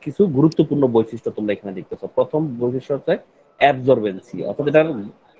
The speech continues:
পানি যে শোষণ করার একটা ক্ষমতা আছে। bacterial barrier, অর্থাৎ ব্যাকটেরিয়ার প্রতিরোধ ক্ষমতা বেশি, যেহেতু এটা একটা নন ওভেন fabric। সাধারণত একটা জিনিস খেয়াল রাখবা,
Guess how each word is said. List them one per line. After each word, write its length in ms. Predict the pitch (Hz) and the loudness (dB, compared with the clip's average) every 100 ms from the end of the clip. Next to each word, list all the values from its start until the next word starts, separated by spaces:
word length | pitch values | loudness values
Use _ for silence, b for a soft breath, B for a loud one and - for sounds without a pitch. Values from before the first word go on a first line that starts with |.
| _ - | _ -4
পানি 240 | 147 143 | -2 0
যে 120 | 139 | 0
শোষণ 300 | 156 127 139 | -2 -4 -6
করার 220 | 117 123 117 | 0 0 0
একটা 120 | 117 | -6
ক্ষমতা 360 | 113 110 98 | -4 -4 -4
আছে। 220 | 92 - 90 - - - - | -6 -8 -18 -20 -20 -20 -2
bacterial 680 | 107 139 - 170 156 147 123 | 0 0 0 2 6 6 6
barrier, 340 | 110 98 92 | 0 0 -2
অর্থাৎ 360 | 104 - 202 - _ _ _ _ 98 | -4 -2 -2 -2 _ _ _ _ -6
ব্যাকটেরিয়ার 640 | 101 135 - 180 185 185 | 2 2 2 4 6 4
প্রতিরোধ 380 | 175 147 135 131 | 2 -2 -2 -4
ক্ষমতা 340 | - 147 143 | -2 0 2
বেশি, 260 | 117 107 104 | 0 -2 -2
যেহেতু 260 | 127 143 | 0 2
এটা 100 | 156 | 2
একটা 140 | 151 139 | 0 2
নন 220 | 135 185 | 2 4
ওভেন 200 | 190 170 | 2 2
fabric। 380 | 117 95 120 - _ _ | 0 -2 -4 -8 _ _
সাধারণত 320 | 131 127 143 160 | -2 0 0 -2
একটা 140 | 160 | -4
জিনিস 200 | 160 156 | -4 -4
খেয়াল 240 | - 120 | -2 0
রাখবা, 320 | 110 95 123 | 0 0 0